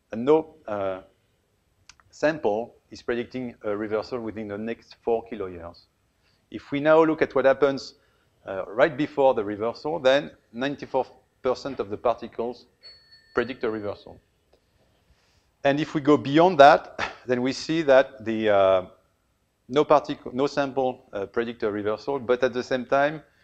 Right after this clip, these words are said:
we see that there is an unwanted, uh, behavior that tend to, uh, drag or bring the particles back to the zero line. So we can actually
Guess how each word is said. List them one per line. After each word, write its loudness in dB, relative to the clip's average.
we -6
see -10
that 2
there 4
is -4
an -4
unwanted, -6
uh, -4
behavior -2
that -4
tend -2
to, -6
uh, -4
drag 0
or -6
bring -4
the -12
particles -4
back -6
to -18
the -10
zero -10
line. -18
So -4
we -2
can 6
actually -4